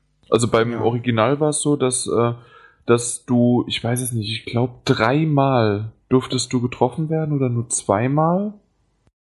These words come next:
Speaker 1: Ich glaub, zweimal, genau, zweimal durftest du getroffen werden und dann hast du sozusagen Leben verloren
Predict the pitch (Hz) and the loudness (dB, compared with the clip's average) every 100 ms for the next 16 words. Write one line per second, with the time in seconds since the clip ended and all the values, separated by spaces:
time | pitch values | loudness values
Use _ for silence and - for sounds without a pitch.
0 | _ _ _ _ - - 135 135 123 - | _ _ _ _ -6 2 2 0 -2 2
1 | 131 131 110 98 117 110 107 135 139 160 | 2 2 -2 -2 -4 -4 -4 -4 -2 -2
2 | 156 143 143 143 131 - 143 175 160 160 | -4 -8 -8 -8 -6 -4 -4 -4 -4 -2
3 | 160 - 127 - 127 127 131 135 - - | -4 -6 -8 0 2 2 0 -8 -10 -20
4 | _ - - 139 139 131 123 120 123 120 | _ -2 0 0 0 -2 0 2 4 2
5 | 120 117 147 143 127 117 107 107 127 160 | 2 2 2 0 0 2 2 2 0 -4